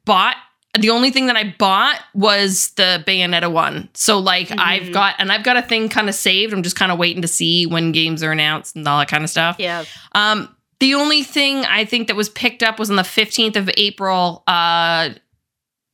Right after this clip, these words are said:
Speaker 1: Joelle, you picked up Lord of the Rings Gollum.
Speaker 2: I did.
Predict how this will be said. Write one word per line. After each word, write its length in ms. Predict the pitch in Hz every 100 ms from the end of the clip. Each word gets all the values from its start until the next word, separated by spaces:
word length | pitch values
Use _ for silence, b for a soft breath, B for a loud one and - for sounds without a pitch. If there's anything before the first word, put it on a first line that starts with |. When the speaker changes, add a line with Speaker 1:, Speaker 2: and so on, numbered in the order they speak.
| 202
Speaker 1:
Joelle, 340 | 196 196 190
you 100 | 196
picked 200 | 202 196
up 100 | 196
Lord 180 | 185 185
of 60 | 180
the 80 |
Rings 220 | 175 185 170
Gollum. 500 | 180 160 156 156 151 -
Speaker 2:
I 160 | 208
did. 600 | 220 - 160 175 160 143